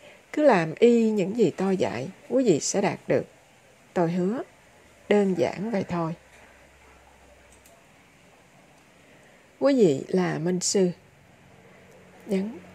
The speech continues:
Khi chúng ta tiến vào thời đại hoàng kim, như vậy có nghĩa là rất nhiều đồng tu sẽ nhảy lên đẳng cấp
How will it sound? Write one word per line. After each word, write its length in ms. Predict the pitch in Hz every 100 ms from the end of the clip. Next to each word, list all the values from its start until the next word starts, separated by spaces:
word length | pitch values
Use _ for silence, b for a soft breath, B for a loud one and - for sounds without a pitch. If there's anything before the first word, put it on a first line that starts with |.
| - - - -
Khi 100 | 254
chúng 180 | 233 254
ta 360 | 254 208 196 190
tiến 280 | 214 226 285
vào 320 | 269 185 156
thời 160 | 156 170
đại 240 | 156 147
hoàng 200 | 175 170 -
kim, 220 | 202 190 190 B B -
như 100 | 240
vậy 240 | 214 160 165
có 80 |
nghĩa 200 | 247 185
là 320 | 170 208 170 165
rất 200 | 247 262
nhiều 200 | 190 170
đồng 180 | 156 147
tu 240 | 190 180
sẽ 180 | 185 175
nhảy 260 | 208 156 123
lên 260 | 233 185
đẳng 140 | 147 180
cấp 140 | 214